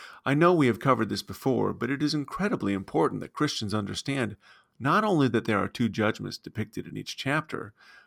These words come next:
but also the grave consequences of collapsing them into a single judgment, as all the commentaries do.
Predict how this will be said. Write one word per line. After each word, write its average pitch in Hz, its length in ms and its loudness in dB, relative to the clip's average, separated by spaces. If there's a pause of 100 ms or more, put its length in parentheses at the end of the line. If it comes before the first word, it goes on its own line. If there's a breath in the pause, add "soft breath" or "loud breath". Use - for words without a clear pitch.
(140 loud breath)
but 147 100 2
also 185 320 2
the 107 100 0
grave 117 340 4
consequences 117 760 -2
of 104 140 -4
collapsing 120 520 -2
them 98 160 -2
into 104 240 -4
a 110 60 -4
single 104 380 -2
judgment, 143 520 -2
as 107 140 -4
all 104 240 -2
the 117 100 -2
commentaries 101 640 -4
do. - 460 -4